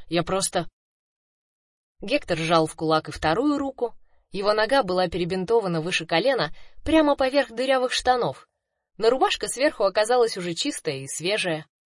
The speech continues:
изумрудно-зелёная с золотыми нитями и слишком тесная в плечах, оттого собирающаяся на них складками. Судя по блеску и размерам,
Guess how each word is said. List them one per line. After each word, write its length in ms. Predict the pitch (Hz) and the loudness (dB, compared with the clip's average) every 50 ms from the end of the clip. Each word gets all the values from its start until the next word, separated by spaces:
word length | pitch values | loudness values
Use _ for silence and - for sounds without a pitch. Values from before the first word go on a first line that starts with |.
| _ _ _ _ _ - | _ _ _ _ _ -10
изумрудно-зелёная 1120 | 208 208 226 262 285 311 311 247 269 277 247 277 302 294 330 381 370 302 240 220 220 214 | -8 -4 -2 0 2 2 0 0 -2 -4 -2 0 0 2 4 2 2 2 2 2 0 0
с 40 | 208 | 2
золотыми 480 | 214 226 226 233 233 - - 269 277 | 2 4 4 4 4 2 -2 -8 -6
нитями 560 | 277 285 285 262 202 - - 147 139 127 - - _ _ _ _ _ _ - | -6 -6 -6 -6 -8 -8 -10 -10 -12 -12 -16 -20 _ _ _ _ _ _ -6
и 120 | 277 302 | -6 -6
слишком 520 | - - - 330 359 339 - - 311 311 | -2 2 4 4 4 4 4 2 0 0
тесная 520 | - - - 302 262 - - 175 170 160 165 | -2 0 0 0 2 0 0 -2 -2 -2 -2
в 80 | - | -4
плечах, 560 | - 196 208 220 - - 180 123 - - - _ _ _ _ _ _ _ _ _ _ | -6 -8 -8 -6 -4 -2 -2 -2 -4 -6 -12 _ _ _ _ _ _ _ _ _ _
оттого 500 | - 175 190 190 - - 208 220 254 285 | 0 0 0 2 2 2 2 2 2 0
собирающаяся 880 | - - 175 156 160 170 190 202 196 196 - - 151 147 147 - - 156 | -2 -2 -2 0 2 2 2 2 0 -2 -4 -6 -6 -6 -6 -6 -4 -4
на 120 | 156 151 | -2 -2
них 180 | 156 160 156 - | -2 -2 -4 -6
складками. 680 | - - - 165 151 143 - - - 135 143 156 - _ _ _ _ _ _ _ _ _ _ _ _ _ _ _ _ _ _ _ _ _ _ _ _ _ _ - | -8 -10 -6 -2 -2 -2 -4 -6 -14 -16 -16 -16 -20 _ _ _ _ _ _ _ _ _ _ _ _ _ _ _ _ _ _ _ _ _ _ _ _ _ _ -6
Судя 280 | - - 285 240 247 | -4 -2 -2 -2 0
по 140 | 233 220 214 | 2 2 2
блеску 380 | 202 220 240 262 262 - - 214 | 2 2 0 0 0 -2 -2 -4
и 80 | 202 | -2
размерам, 680 | 190 208 226 226 247 302 381 392 247 175 143 - - | 0 2 0 2 2 0 2 4 2 2 0 -4 -12